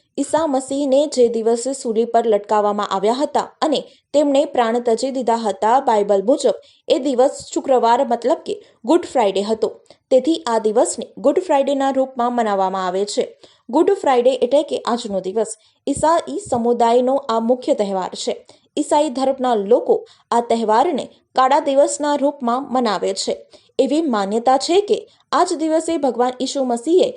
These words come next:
પોતાના પ્રાણનો ત્યાગ કર્યો હતો. આ જ કારણે ઈસાઈ ધર્મના લોકો ગુડ ફ્રાઇડેના દિવસને ભગવાન ઈસુના બલિદાનને યાદ કરે છે. આ દિવસને હોલી ફ્રાઇડે, બ્લેક ફ્રાઇડે અને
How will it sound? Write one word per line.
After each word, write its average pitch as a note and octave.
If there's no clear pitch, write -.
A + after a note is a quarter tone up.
પોતાના C4+
પ્રાણનો C4+
ત્યાગ B3+
કર્યો C4+
હતો. A3+
આ D4
જ F#4
કારણે C4+
ઈસાઈ C4
ધર્મના A#3+
લોકો A3
ગુડ D#4
ફ્રાઇડેના C#4
દિવસને A3
ભગવાન B3
ઈસુના C4+
બલિદાનને A3+
યાદ G#3+
કરે G3
છે. -
આ G#3+
દિવસને G#3
હોલી A#3
ફ્રાઇડે, C4
બ્લેક A3
ફ્રાઇડે A#3+
અને D4